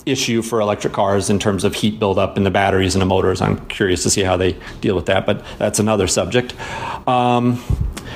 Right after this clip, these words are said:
um, anyhow, I love the show. I love what you're doing. I'm really looking forward to seeing how you respond to your Model three when it comes in, uh, you know, depending on which version you get.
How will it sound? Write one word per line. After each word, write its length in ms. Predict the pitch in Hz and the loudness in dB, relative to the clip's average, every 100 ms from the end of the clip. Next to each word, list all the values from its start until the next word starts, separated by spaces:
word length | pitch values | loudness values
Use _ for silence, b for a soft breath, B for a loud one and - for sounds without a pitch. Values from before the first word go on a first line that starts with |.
| B B B B | B B B B
um, 480 | 120 113 110 113 110 151 | 0 2 2 0 -2 -2
anyhow, 480 | 226 156 123 139 120 | 0 2 2 0 0
I 240 | 113 113 | 0 2
love 260 | 113 147 151 | 2 0 0
the 80 | |
show. 280 | 160 139 135 | 0 0 2
I 100 | 131 | 2
love 180 | 107 117 | 2 0
what 140 | 143 | 0
you're 100 | 131 | 0
doing. 400 | 113 127 135 139 135 | 0 2 2 2 2
I'm 640 | 104 104 104 107 110 113 | 2 4 4 2 2 0
really 220 | 123 131 | 2 2
looking 220 | 127 123 131 | 0 0 0
forward 260 | 123 117 | 2 2
to 40 | 113 | 2
seeing 540 | - 117 113 113 110 B B B | 2 2 2 2 0 B B B
how 400 | 113 110 110 107 | 0 2 2 2
you 340 | 104 107 113 | 2 2 2
respond 520 | 107 - 110 107 104 | 2 2 2 2 2
to 120 | - | 0
your 200 | 98 107 | 0 0
Model 280 | 107 107 107 | 2 2 2
three 460 | 104 113 113 113 110 | 0 0 2 2 2
when 320 | 101 98 101 | 2 2 2
it 160 | 117 - | -2 0
comes 300 | 117 107 110 | 0 2 2
in, 260 | 117 135 | 2 2
uh, 500 | 104 104 101 - - - | 2 2 2 0 -4 -2
you 120 | 104 | 0
know, 120 | 95 | 0
depending 320 | 95 - 101 | 0 0 0
on 100 | 95 | 2
which 140 | 98 98 | 0 0
version 340 | 101 98 98 | -2 0 0
you 60 | 87 | 0
get. 340 | 101 120 | 0 0